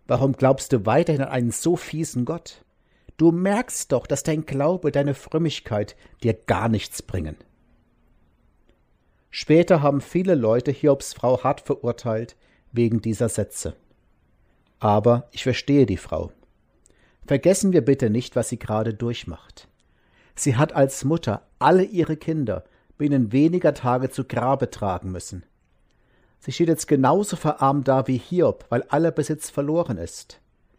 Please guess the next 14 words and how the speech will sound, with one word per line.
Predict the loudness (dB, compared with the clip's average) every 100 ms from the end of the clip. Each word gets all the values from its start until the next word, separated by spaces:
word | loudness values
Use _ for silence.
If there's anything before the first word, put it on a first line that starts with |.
| _ _ _ -2
Und | 2
nun | 2
ist | 0 2
ihr | 2 4
Ehemann | 4 4 2
auch | -2 -2
noch | -6 -4
krank | -2 -2 0
geworden | -2 0 -2 -2 -6 -12
und | -6 -4
hat | 0
darum | 0 0 -4
keine | -2 0 0 -4
Chance, | -4 -6 -6 -10 -16